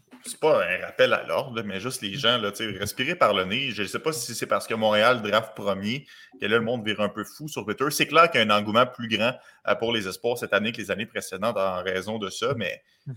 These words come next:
Speaker 1: je, re-, restons, euh, restons dans le calme et dans la, la gentillesse. Euh, Marty, j'avais une petite question sur Shane Wright. Là, on a passé un peu vite, là. Euh, mais tu, tu m'as parlé de constance dans son cas. Puis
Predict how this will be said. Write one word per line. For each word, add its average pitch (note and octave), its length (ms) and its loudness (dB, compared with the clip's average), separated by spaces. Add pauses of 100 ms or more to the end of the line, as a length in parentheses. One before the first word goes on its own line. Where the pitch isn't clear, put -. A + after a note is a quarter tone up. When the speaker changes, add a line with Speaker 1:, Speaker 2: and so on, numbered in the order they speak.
Speaker 1:
je, A#2 100 -16
re-, A2+ 420 -6
restons, C3+ 440 -2
euh, E2+ 240 -6 (260)
restons G#2+ 240 -4
dans B2+ 140 0
le D#2 80 -6
calme G2+ 340 2
et F2 60 -16
dans E2 160 -6
la, C2 300 -6
la D#2+ 40 -8
gentillesse. F#2+ 640 -8
Euh, C3+ 800 4 (320)
Marty, E3 240 4
j'avais G#3 140 6
une C#3+ 80 4
petite - 140 -4
question - 260 -6
sur - 120 -8
Shane A2+ 240 0
Wright. D#3+ 180 2
Là, C#3+ 60 2
on A2+ 60 0
a G2+ 60 2
passé A#2+ 260 -4
un E3+ 60 -8
peu A#2 160 -4
vite, C#3+ 220 -8
là. E3+ 80 -8 (380)
Euh, A2 220 8
mais B2 100 2 (160)
tu, - 120 -10
tu - 120 -6
m'as - 60 6
parlé G3+ 160 6
de A#3+ 80 -2
constance B2+ 540 0
dans G#2+ 160 0
son G#2+ 240 -4
cas. G#3 160 -2
Puis C#3+ 260 -6